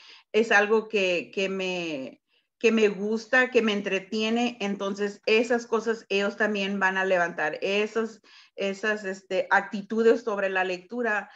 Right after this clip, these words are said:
va a hacer que también hay algo que va a promover ese,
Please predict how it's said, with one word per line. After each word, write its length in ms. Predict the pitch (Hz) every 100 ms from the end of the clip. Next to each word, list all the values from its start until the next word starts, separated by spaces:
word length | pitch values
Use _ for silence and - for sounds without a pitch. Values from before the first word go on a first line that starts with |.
| - _ 190
va 100 | 190
a 20 |
hacer 240 | 208 202
que 100 | 214
también 340 | 202 196 196 190
hay 140 | 180
algo 240 | 180 190
que 80 | 190
va 120 | 185
a 80 | 196
promover 680 | 202 202 190 185 202 226 214 -
ese, 580 | 190 - 190 180 175